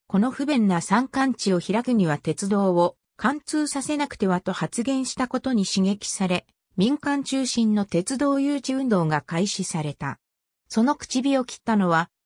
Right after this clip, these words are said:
松代自動車の設立者の柳常次であった。すでに千九百十六年五月四日には、久引鉄道が新黒い浦河原間を全通させていた。当初は、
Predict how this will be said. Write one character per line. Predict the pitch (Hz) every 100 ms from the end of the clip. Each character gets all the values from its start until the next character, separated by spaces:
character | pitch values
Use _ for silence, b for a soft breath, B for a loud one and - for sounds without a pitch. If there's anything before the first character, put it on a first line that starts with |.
| _
松 | 165 - - 269
代 | 302
自 | 262
動 | 262 277
車 | - 196
の | 160
設 | - 156 247
立 | 269 277 285
者 | 254 214
の | 165
柳 | 151 165 214 285
常 | 294 285 285
次 | 277 262 269
で | 208
あ | 160
っ | -
た。 | - 123 - _ _ _ -
す | 302
で | 320
に | 277 214
千 | 226 254
九 | - 247
百 | 240 202 -
十 | 160 196 277
六 | 262 -
年 | 269 208
五 | 160 247
月 | 269 -
四 | 175 160 -
日 | - 180
に | 170
は、 | 165 165 - _
久 | - 190
引 | 294 - -
鉄 | 294 -
道 | 226 208
が | 170 160 b b
新 | - - 262
黒 | 294 269 277
い | 262
浦 | 233 262
河 | 262
原 | 254 254
間 | 247 247 175
を | 151
全 | 170 233
通 | 269 247 262
さ | -
せ | 214 190
て | -
い | 170
た。 | - 143 - _ _ _ _ _
当 | 320 330
初 | -
は、 | 226 175